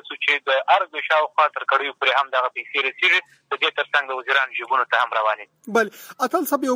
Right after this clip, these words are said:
Speaker 2: بله موضوع، د هلمند اوس فعلي امنیتي وضعیت که موږ تشریح کوو، نو د ولسوالیو په سویه باندې څو ولسوالۍ سقوط دي، څو تر لوړ تهدید لاندې دي او فعلاً د لښکرګاه امنیتي وضعیت ته کم خطر وینئ تاسې؟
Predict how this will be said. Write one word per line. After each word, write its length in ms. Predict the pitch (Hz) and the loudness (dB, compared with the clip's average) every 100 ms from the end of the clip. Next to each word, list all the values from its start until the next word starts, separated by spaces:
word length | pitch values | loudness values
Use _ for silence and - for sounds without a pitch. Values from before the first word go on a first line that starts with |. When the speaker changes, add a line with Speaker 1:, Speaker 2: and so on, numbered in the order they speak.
| 254 | 2
Speaker 2:
بله 140 | 262 240 | 2 2
موضوع، 320 | 208 180 233 - - _ - 185 | 0 0 -2 -4 -12 _ -4 2
د 80 | 202 | 2
هلمند 260 | 226 240 | 2 0
اوس 100 | 233 - | 0 -2
فعلي 220 | 220 226 | 0 2
امنیتي 320 | 208 196 - 202 | 2 0 -2 0
وضعیت 300 | 170 196 - | 2 0 -2
که 60 | 180 | -2
موږ 100 | 185 - | -2 -2
تشریح 260 | 151 165 165 | 0 0 2
کوو، 180 | 185 180 - - - 208 | 4 4 2 -10 2 6
نو 80 | 208 220 | 6 4
د 80 | 220 | 0
ولسوالیو 560 | 208 - 226 247 269 240 | -4 2 2 2 -2 -4
په 100 | - | -4
سویه 220 | 240 233 | 0 2
باندې 280 | 233 220 - | 2 0 0
څو 80 | 311 320 | 2 2
ولسوالۍ 500 | - 240 233 233 - | 2 2 2 0 0
سقوط 280 | 220 - 220 220 | -2 -2 -4 -2
دي، 80 | 220 | -2
څو 220 | 180 247 247 | -2 -2 0
تر 80 | 220 | 2
لوړ 180 | 226 - | 2 2
تهدید 280 | 185 196 185 | -2 -4 0
لاندې 200 | 214 214 202 | 0 0 -4
دي 60 | 214 - - - 170 | -8 -10 -20 -2 2
او 200 | 196 190 175 | 4 4 4
فعلاً 220 | 247 233 220 185 202 | 2 2 2 0 2
د 100 | 196 170 | 2 4
لښکرګاه 560 | 165 - 208 262 269 214 | 0 0 2 2 2 0
امنیتي 260 | 202 240 196 | -4 0 2
وضعیت 240 | 190 185 | 2 0
ته 80 | 180 | -2
کم 140 | 196 190 - | -2 -2 -4
خطر 260 | 143 135 117 | 0 0 0
وینئ 160 | 107 113 | -4 -6
تاسې؟ 180 | 104 | -8